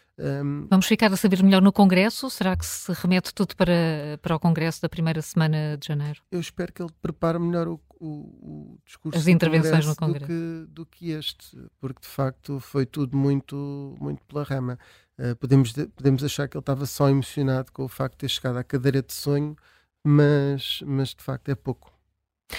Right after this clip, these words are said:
Speaker 2: É, é pouco. Uma última questão, Rui Pedro Antunes, e que tem a ver, eh, também com uma pergunta, eh, a que Pedro Nuno Santos teve que responder muitas vezes nessa, nessa noite de sábado, que é,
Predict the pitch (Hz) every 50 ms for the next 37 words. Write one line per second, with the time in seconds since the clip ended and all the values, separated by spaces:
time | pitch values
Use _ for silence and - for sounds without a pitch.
0 | - - - 165 143 196 180 - 208 - - 190 - 226 233 247 262 254 254 226
1 | - 240 226 220 220 208 196 185 - - - - 185 175 202 196 - 190 180 175
2 | 180 170 - 185 190 175 - 190 - - 190 185 180 160 180 190 180 190 165 170
3 | 139 104 160 170 - 175 165 185 - - 208 190 196 185 - 185 180 160 170 196
4 | 202 196 185 - - 170 156 151 143 - - 147 139 143 139 - - - 196 _
5 | _ _ _ - - 160 - - 180 175 175 165 - 185 170 175 175 175 160 -
6 | 190 170 - - - - - - - - - - - 208 185 185 175 180 185 180
7 | 185 170 156 160 180 175 165 - 175 175 180 170 - 190 180 175 185 180 170 -
8 | 180 170 175 160 - - - 185 170 185 185 - - - 175 175 180 185 202